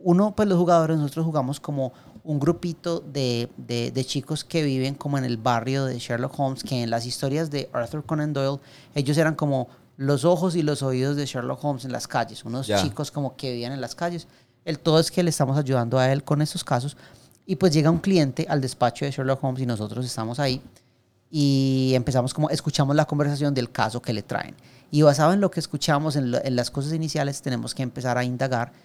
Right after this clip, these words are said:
Speaker 1: y a decir a dónde vamos a buscar pistas. Eh, leí que es un juego muy bueno para jugar entre dos personas,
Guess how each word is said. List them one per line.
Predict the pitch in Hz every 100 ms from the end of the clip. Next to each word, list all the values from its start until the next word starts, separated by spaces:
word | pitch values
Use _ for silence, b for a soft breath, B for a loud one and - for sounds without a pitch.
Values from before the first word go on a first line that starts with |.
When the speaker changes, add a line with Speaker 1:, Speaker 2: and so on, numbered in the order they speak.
| b
Speaker 1:
y | 131
a | 120
decir | 110 110 107 -
a | 117
dónde | 117 113 117
vamos | 110 117
a | 107
buscar | 110 113 107
pistas. | 123 - - - - _ B B B B _
Eh, | 147 147 -
leí | 160 156 147
que | 185 185 185
es | 170
un | 151
juego | 160 151
muy | 156 175
bueno | 151 151 156
para | 131
jugar | 123 123
entre | 127 143
dos | 131 -
personas, | - 135 139